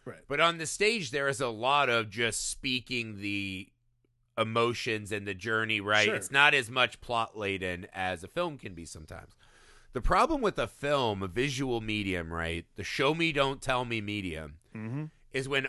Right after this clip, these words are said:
Speaker 2: Odin reveals in a moment when he has no reason to lie,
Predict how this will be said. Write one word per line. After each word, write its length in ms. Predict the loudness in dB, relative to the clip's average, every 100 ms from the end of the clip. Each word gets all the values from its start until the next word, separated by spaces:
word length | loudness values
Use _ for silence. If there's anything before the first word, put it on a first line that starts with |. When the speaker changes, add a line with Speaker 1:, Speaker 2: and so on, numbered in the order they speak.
| 2
Speaker 2:
Odin 480 | 2 4 2 0
reveals 560 | -2 -4 0 2 2 2
in 100 | 0
a 80 | 0
moment 400 | 0 0 0 0
when 160 | 0
he 140 | 2 4
has 180 | 4 2
no 160 | -2
reason 480 | 0 0 -2 -4 -6
to 60 | -4
lie, 480 | -2 -2 -4 -12